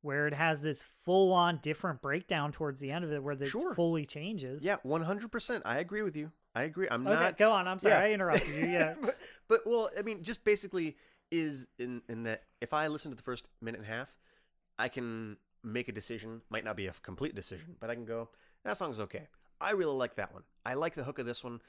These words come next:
Speaker 2: This one has a little bit of a slow burn. Maybe I'll listen to this later." Um, when I can really focus on it, that type of thing. And so it gives me, um, kind of an idea of how the album is as a whole on a very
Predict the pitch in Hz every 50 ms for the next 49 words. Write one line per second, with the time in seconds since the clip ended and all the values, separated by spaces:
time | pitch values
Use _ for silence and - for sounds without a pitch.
0 | - _ _ _ - 143 151 - 175 170 160 151 147 139 135 139 123 123 117 123
1 | 127 123 113 110 107 90 - - - 127 117 113 101 107 107 107 107 104 107 104
2 | 104 101 98 98 95 - 107 95 90 90 87 - 95 - - - - _ _ _
3 | _ _ _ _ _ _ _ _ _ _ _ _ _ - 110 104 101 98 95 92
4 | 90 92 95 - 110 110 117 107 110 107 104 98 98 92 - 101 90 87 - -
5 | - - - - - - 101 - - 104 98 - - - 101 - _ _ _ _
6 | _ _ _ _ - _ - 117 117 113 - 135 120 117 - 110 123 135 139 131
7 | - 127 120 117 117 117 117 113 - - _ _ - _ _ _ _ _ _ -
8 | 110 104 101 98 98 98 95 90 90 90 90 85 82 _ _ _ _ _ _ _
9 | _ _ _ - - 139 135 123 117 110 104 101 92 92 95 98 101 101 107 -
10 | 110 98 87 - 104 104 101 95 92 90 90 95 98 98 95 98 98 98 95 95
11 | 92 - - - _ - 98 - 82 - - - 117 110 110 113 120 131 151 180
12 | - _ _ _ _ _ _ _ - 107 104 95 101 110 107 98